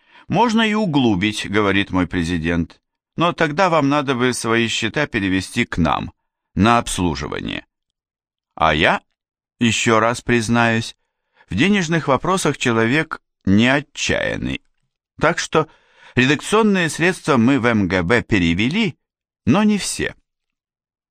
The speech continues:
И в скорости проезжаю я в понедельник утром на работу по Олимпийскому проспекту, где их офис находился,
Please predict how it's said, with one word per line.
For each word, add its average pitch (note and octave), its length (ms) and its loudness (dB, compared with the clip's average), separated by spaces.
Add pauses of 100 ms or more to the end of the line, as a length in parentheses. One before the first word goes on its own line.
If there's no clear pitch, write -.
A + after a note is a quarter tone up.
(220)
И A2 120 2
в - 40 -2
скорости A2 720 0 (560)
проезжаю C#3 680 2
я F2+ 220 2
в - 100 -10
понедельник F2+ 720 2
утром E2 420 0
на E2 100 2
работу D2 580 -2 (500)
по G2+ 160 4
Олимпийскому F#2 720 0
проспекту, F3+ 760 -2 (460)
где D3 280 2
их D3 120 -4
офис C#3 320 0
находился, A#2+ 760 -2